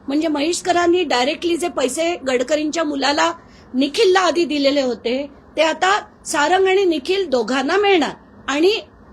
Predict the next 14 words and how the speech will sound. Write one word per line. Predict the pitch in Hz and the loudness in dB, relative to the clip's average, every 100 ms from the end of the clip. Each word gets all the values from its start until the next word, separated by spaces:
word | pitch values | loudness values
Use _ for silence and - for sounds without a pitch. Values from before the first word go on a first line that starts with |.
| - | -4
कायद्याने | 339 262 294 294 403 453 453 | 0 2 2 4 2 2 2
दिले | 392 370 | 2 2
गेले, | 339 330 247 160 - 320 | 0 -2 -2 -6 -4 2
एनसीएलटीच्या | 349 381 427 415 392 403 392 | 2 2 0 -2 -2 -2 -2
ऑर्डरनी | 339 277 330 320 349 | 0 0 0 0 -2
दिले | 294 269 | -2 -2
गेले. | 214 196 165 - - - | -2 -4 -8 -14 -16 -8
आता | 269 349 | 0 2
एनसीएलटीत | 320 330 370 359 381 | 2 2 0 -2 -2
पण | 339 392 381 | -2 0 0
किती | 359 294 370 | 0 -4 -4
फोन | 339 349 | 0 2
गेले | 339 330 | 2 2
असतील | 330 294 339 370 | 0 0 -4 -6